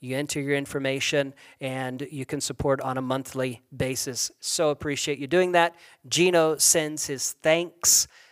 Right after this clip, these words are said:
uh, for the support and the prayer. Um, it's, it's tangible, uh, not just the, the financial part, but the prayers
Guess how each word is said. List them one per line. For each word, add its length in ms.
uh, 280
for 340
the 140
support 520
and 140
the 60
prayer. 680
Um, 560
it's, 260
it's 220
tangible, 580
uh, 200
not 240
just 240
the, 180
the 80
financial 460
part, 280
but 140
the 60
prayers 600